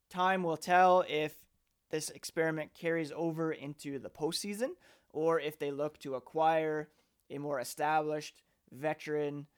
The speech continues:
puck-moving defenseman for what could be another long playoff run. But so far, like I said, those two gu-,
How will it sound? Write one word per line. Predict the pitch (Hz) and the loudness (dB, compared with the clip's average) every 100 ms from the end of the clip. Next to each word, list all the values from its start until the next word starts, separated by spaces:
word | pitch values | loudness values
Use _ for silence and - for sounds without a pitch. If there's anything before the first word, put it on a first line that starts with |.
| _ _ | _ _
puck-moving | 170 165 170 165 151 | -2 0 -2 -2 -4
defenseman | 135 135 160 160 - 160 160 165 _ _ _ _ 180 | -6 -4 -2 -4 -4 -6 -6 -8 _ _ _ _ 0
for | 180 185 180 185 | 4 6 6 4
what | 165 151 - | -2 -4 -2
could | - 214 | 0 0
be | 170 170 170 - - | 0 0 -2 -4 -12
another | 160 160 156 | -4 -2 -2
long | 151 147 147 147 - | -2 0 -2 -4 -6
playoff | 165 170 165 | -2 0 -2
run. | 156 165 185 226 _ _ _ - | -2 -4 -4 -6 _ _ _ -12
But | 151 | -6
so | 180 180 | -2 -2
far, | 175 160 156 147 139 | -2 -2 -2 -4 -4
like | 143 165 | -4 -4
I | |
said, | 156 143 123 113 _ _ _ | -4 -4 -6 -8 _ _ _
those | 151 160 | -4 -4
two | - 160 | -2 -2
gu-, | 151 | -2